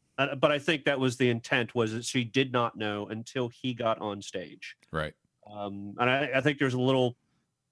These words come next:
Speaker 1: I don't know, poor editing or whatnot, where they didn't do enough of, you see him, you see look of recognition on her face.
Speaker 2: Right.
Speaker 1: And then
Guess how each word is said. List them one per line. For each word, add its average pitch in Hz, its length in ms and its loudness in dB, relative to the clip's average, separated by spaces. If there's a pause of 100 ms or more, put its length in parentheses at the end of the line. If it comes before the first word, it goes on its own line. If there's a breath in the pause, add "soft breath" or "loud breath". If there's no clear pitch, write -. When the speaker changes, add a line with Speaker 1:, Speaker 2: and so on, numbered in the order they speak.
(140)
Speaker 1:
I 139 40 -2
don't 131 80 2
know, 127 100 -10
poor 135 180 -4
editing 135 460 0
or 113 80 -6
whatnot, 113 560 0
where 113 100 0
they 113 120 2
didn't 123 400 0
do 123 400 0
enough 110 500 0
of, 107 380 -2 (180)
you 117 80 -6
see 175 320 0
him, 135 380 2 (320)
you 123 120 0
see 147 220 2
look 135 240 2
of 120 140 0
recognition 117 600 -2
on 110 200 -2
her 107 200 -4
face. - 800 -4 (560)
Speaker 2:
Right. 85 200 4
Speaker 1:
And 117 240 0
then 117 360 0